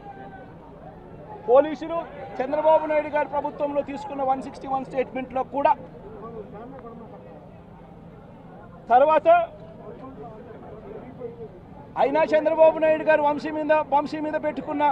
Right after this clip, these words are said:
ఆక్రోశము, వంశీ మీద పెట్టుకున్న కోపము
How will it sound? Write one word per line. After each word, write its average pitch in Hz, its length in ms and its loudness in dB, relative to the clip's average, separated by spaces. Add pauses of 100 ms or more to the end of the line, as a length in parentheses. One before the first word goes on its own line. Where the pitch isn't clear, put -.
(1160)
ఆక్రోశము, 294 560 2 (100)
వంశీ 285 320 0
మీద 294 200 -4
పెట్టుకున్న 285 360 -2 (120)
కోపము 294 360 6